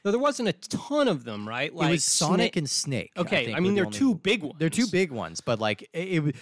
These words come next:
Speaker 2: Sonic was, like, a big coup to get in
Speaker 1: Right.
Speaker 2: that game, 'cause it's like, this was entering the era where, like, Sega and Nintendo are no longer competitors, really, and so now we're pairing these two characters up more and more.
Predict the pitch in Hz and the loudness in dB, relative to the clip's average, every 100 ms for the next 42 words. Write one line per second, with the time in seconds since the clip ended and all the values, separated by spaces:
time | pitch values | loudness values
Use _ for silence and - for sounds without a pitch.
0 | - - - 190 226 233 175 147 131 113 | -12 -6 0 2 4 2 0 0 0 0
1 | 123 113 101 - 120 82 82 95 113 104 | 0 -2 -2 -6 -4 -4 -8 -10 -6 -2
2 | 104 95 90 - 90 82 90 113 104 - | 0 0 0 -2 -6 -6 -6 -6 -6 -6
3 | 107 107 139 156 135 127 - 123 117 123 | -6 -2 -2 0 0 0 0 -2 -2 0
4 | 113 110 104 101 101 95 92 92 - - | 2 2 2 2 2 2 0 -2 -10 -20
5 | - _ _ - 190 - - 190 165 147 | -20 _ _ -20 -20 -10 -2 0 2 2
6 | 131 123 151 127 117 110 107 107 104 104 | 2 0 0 0 2 2 2 0 2 0
7 | 101 95 - 107 92 117 107 95 90 92 | 0 -4 -6 -12 -4 0 2 0 0 -2
8 | 107 98 95 95 101 - 101 98 95 92 | -2 0 0 0 0 -2 -2 0 0 -2
9 | - 117 98 95 98 95 - 98 101 92 | -2 0 0 0 -4 -4 -6 -4 0 0
10 | - 92 95 85 90 87 87 85 85 80 | -2 -2 0 0 0 0 0 0 0 0